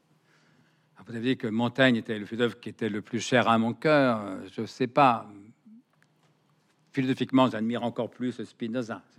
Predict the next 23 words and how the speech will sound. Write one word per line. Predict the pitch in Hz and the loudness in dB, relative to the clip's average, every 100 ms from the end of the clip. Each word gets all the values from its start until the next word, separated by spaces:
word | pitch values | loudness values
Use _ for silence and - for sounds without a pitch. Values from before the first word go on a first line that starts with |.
| 95 92 - _ - _ _ _ _ - | -20 -20 -20 _ -20 _ _ _ _ -20
Sauf | 104 - | -20 -16
que | 107 | -14
Montaigne, | 104 113 123 113 | -14 -8 -4 -4
par | - | -4
ailleurs, | 101 110 | -2 -2
est | 98 95 | -4 -8
un | 98 | -10
écrivain | 87 107 90 104 | -10 -12 -10 -8
de | 95 | -8
génie. | 95 113 117 98 101 87 _ _ _ _ _ 104 | -10 -10 -10 -12 -20 -20 _ _ _ _ _ -10
Mais | 110 | -8
le | 101 101 | -8 -10
plus | - 110 92 | -10 -12 -10
proche | - 156 147 - - | 2 2 2 -4 -18
de | - | -14
mon | 98 104 | -12 -10
cœur, | - 156 | -10 -10
c'est | - 95 | -10 -14
Blaise | 98 - | -14 -10
Pascal, | 143 - 151 123 - - | -12 -8 -8 -8 -12 -20
évidemment. | - - - _ - | -20 -20 -20 _ -20
Parce | - - | -20 -12
que, | 98 | -12